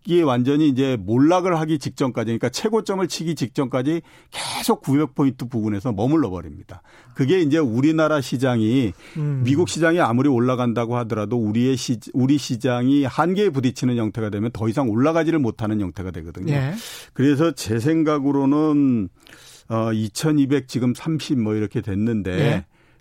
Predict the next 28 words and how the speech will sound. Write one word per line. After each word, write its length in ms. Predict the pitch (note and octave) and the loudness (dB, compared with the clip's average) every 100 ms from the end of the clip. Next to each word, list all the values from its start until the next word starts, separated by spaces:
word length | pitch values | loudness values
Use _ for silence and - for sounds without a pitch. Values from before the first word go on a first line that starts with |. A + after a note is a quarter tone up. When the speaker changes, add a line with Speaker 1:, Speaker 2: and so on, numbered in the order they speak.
| _ - | _ -8
Speaker 1:
크게 540 | D3 C#3 - G3+ F3 | -6 -4 0 0 0
더 440 | A#2+ C3+ D3 D3 - - | -2 0 0 -2 -6 -12
많이 260 | - E3+ | -2 2
올라가서 560 | E3 C3+ C3+ A#2 G#2+ C3 | 4 4 2 0 -2 -2
뭐 160 | A#2 | 0
이천사백이 840 | G#2+ A2 - B2+ - F#2 G#2+ C#3 C#3 | 0 -2 -2 -4 -4 -4 0 2 2
되고 240 | B2+ A#2 | 0 0
이러는 320 | A2 A#2 G#2+ G2 | 0 0 0 -2
거는 180 | A#2 | -2
좀 120 | C#3 A2+ | -2 -2
어려울 340 | F#2 B2+ D3 | 0 2 2
것 160 | A#2 G2 | -2 -6
같고. 560 | E2 - A2+ B2+ E2 - - | -6 -4 -2 -2 -4 -12 -6
Speaker 2:
그리고 240 | F#3+ C#4 | 0 0
사실 360 | B3 B3+ C4 C#4 | 0 -2 -2 -4
지금 280 | - F#3 A3+ | -4 -6 -2
들어가서 400 | E3+ F3 F#3+ F#3 | -2 0 -2 -2
먹을 320 | A#2 B2+ G3+ | -4 -2 -4
게 160 | - E3+ - | -4 -4 -6
또 80 | - | -14
크게 360 | - - D#4+ | -14 -8 -2
없는 220 | G3 - | 0 2
Speaker 1:
예, 100 | - | 2
Speaker 2:
것 80 | B3+ | 2
Speaker 1:
그렇죠. 200 | G3+ C3 | 2 0
Speaker 2:
같아요. 280 | B2+ A2 F#2+ | 0 -2 -2
Speaker 1:
그래서 440 | B2+ D3+ D3 E3+ | 2 2 4 2
Speaker 2:
예. 60 | A2 | 0